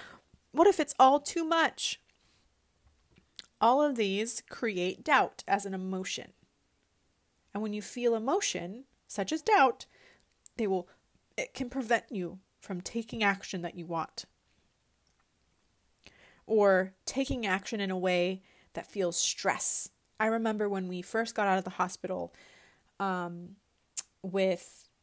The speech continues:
Zola's G-tube, I was so stressed out about it. Like, it really caused me so much anxiety because I kept having so much self-doubt, right?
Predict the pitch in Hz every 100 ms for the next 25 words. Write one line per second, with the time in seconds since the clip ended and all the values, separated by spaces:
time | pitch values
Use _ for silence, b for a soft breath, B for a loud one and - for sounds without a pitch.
0 | _ - 202 208 190 185 - 202 302 294
1 | 240 190 180 180 - _ _ _ _ _
2 | 208 226 226 208 - - 185 185 165 160
3 | - - 170 - - - 202 190 - -
4 | 220 - _ _ _ 202 208 208 190 185
5 | 185 - _ - 180 170 175 175 170 165
6 | - _ _ _ _ - - 185 180 170
7 | 160 185 240 330 196 180 180 185 196 208
8 | 160 - 190 - 180 180 170 - - 190
9 | 165 - - - 147 - 135 - - -
10 | _ _ b b b b b 180 180